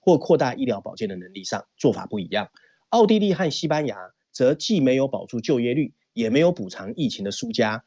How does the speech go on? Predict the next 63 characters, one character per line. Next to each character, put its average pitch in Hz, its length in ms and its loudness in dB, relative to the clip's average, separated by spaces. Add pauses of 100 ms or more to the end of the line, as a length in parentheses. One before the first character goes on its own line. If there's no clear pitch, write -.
(160)
所 - 160 4
以 185 80 6
这 - 80 2
两 127 140 2
个 101 100 -10
国 110 140 -4
家 123 160 -2
的 113 80 -4
实 - 180 -12
际 123 140 -8
家 113 180 -4
庭 98 140 -16
收 104 180 -4
入 104 180 -4 (240)
比 107 140 0
疫 147 240 4
情 107 240 -2
爆 123 160 2
发 104 180 -4
前 - 220 -12
还 - 220 -4
要 110 100 2
低 104 200 -4
百 - 140 -8
分 90 140 -18
之 95 80 -14
六。 113 180 -4 (440)
那 233 80 8
有 143 180 4
关 175 240 4
企 175 320 2
业 127 120 4
层 - 180 -10
面， 101 160 -6
我 - 60 -20
们 73 80 -20
来 90 100 -10
看 - 180 -10
一 - 80 -18
下 - 160 -10
啊， - 160 -14 (400)
股 139 160 6
市， 214 320 2 (200)
我 113 160 2
们 165 80 4
可 - 100 6
以 - 20 8
从 135 220 0
股 - 160 -4
市 - 200 -2
去 - 140 -8
看 - 260 -4
每 98 200 -8
个 107 80 -2
国 107 160 0
家 117 160 0
企 120 240 0
业 110 80 4
的 92 80 -8
健 98 160 -4
康 95 180 -8
状 92 220 -2
况， 95 200 -6